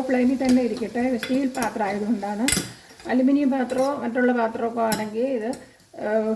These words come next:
ഫ്ലെയിം, ഏഹ്, മീഡിയം ഫ്ലെയിമിലോട്ട് വെക്കാവുന്നതാണ്, അല്ലെങ്കിൽ കരിഞ്ഞു പോകുന്നതാണ്. അതുകൊണ്ടാണ് ഈ സ്റ്റീൽ പാത്രം എടുത്തിരിക്കുന്നത്, അതുകൊണ്ടാണ് ലോ ഫ്ലെയിം വെച്ചിരിക്കുന്നത്. സ്റ്റീൽ പാത്രം ആയതുകൊണ്ട് ലോ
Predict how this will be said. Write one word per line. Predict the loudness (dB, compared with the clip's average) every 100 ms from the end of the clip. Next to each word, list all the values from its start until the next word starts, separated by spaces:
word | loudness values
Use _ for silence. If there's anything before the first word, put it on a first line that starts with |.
| 0
ഫ്ലെയിം, | 2 2 2 0 -4 -2
ഏഹ്, | -2 2 2
മീഡിയം | 4 2 -2
ഫ്ലെയിമിലോട്ട് | -6 -8 -8 -4 -4
വെക്കാവുന്നതാണ്, | -4 -8 -8 -10 -10 -12 -14 -20 -20 -20 _ -20 -20 -20 _ _ -6 -6 -6 -16 -20 -20 _ _ 0
അല്ലെങ്കിൽ | 2 4 2 2
കരിഞ്ഞു | 0 4 4
പോകുന്നതാണ്. | 4 0 -8 -8
അതുകൊണ്ടാണ് | -6 -4 0 0 0 -2
ഈ | -2
സ്റ്റീൽ | -2 -2 -4
പാത്രം | -8 -6 -8
എടുത്തിരിക്കുന്നത്, | -6 -8 -8 -6 -6 -6 -14 _ -6
അതുകൊണ്ടാണ് | 0 2 4 4 4
ലോ | 2 0
ഫ്ലെയിം | -2 -4 -6
വെച്ചിരിക്കുന്നത്. | -8 -8 -8
സ്റ്റീൽ | -4 -4 -4 -6
പാത്രം | -6 -4 -2
ആയതുകൊണ്ട് | -2 0 2
ലോ | 2